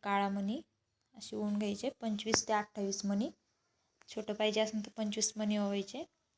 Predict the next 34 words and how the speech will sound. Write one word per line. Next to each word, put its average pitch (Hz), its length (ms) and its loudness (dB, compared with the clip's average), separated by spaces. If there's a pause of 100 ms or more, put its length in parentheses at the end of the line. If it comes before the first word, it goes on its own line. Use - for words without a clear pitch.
(340)
आणि 196 140 -4
जर 202 160 -4
थोडं 214 240 -2
मोठं 214 300 -2
पाहिजे 214 240 4
असेल 269 260 0 (120)
तर 240 60 -8
मग 220 200 -2
अठ्ठावीस 202 500 -2
मणी 202 160 0
ओवून 214 300 -2
घ्यायचे. 180 260 -2
असे 180 220 -8 (800)
काळे 208 240 4
मणी 202 240 4
मोजायचे 190 480 0
होताना 190 460 -6
कधी 196 160 -6
पण, 254 200 -10 (360)
आणि 202 180 -6
त्याच्यामध्ये 196 520 -2
एक 196 140 -4
एक 269 100 -8 (100)
पिवळा 214 280 0
मणी 185 320 -2
टाकायचा. 185 420 -10 (1300)
आणि 202 200 -4
आता 202 280 -2
हा 226 260 2
दोन 208 240 2
नंबर 208 300 2
साईजचा 208 400 -2
गोल्डन 202 360 0
मणी, 202 280 0